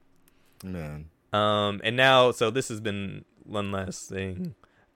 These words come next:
Speaker 2: Um, and, like, Khalif brought this up on, uh, Spawn on Me, all that. Now it's a matter of seeing what Jeff has to say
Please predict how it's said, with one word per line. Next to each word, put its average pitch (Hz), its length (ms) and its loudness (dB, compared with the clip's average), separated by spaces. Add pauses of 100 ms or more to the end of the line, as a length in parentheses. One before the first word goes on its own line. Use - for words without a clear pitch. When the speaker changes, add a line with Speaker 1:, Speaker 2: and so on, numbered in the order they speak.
(140)
Speaker 2:
Um, 98 460 2
and, 113 140 -2
like, 98 180 -4
Khalif 120 260 0
brought 104 180 4
this - 160 -6
up 104 220 0
on, 98 240 -4
uh, 98 340 -4 (120)
Spawn 98 320 -4
on 95 100 -6
Me, 95 140 -8
all 95 160 -4
that. 95 280 -2 (720)
Now 127 380 6
it's 165 160 4
a 147 60 -6
matter 131 340 6
of 113 100 0
seeing 113 440 -4
what 107 240 0
Jeff 101 320 -2
has 92 240 -6
to 92 100 -16
say 90 320 -8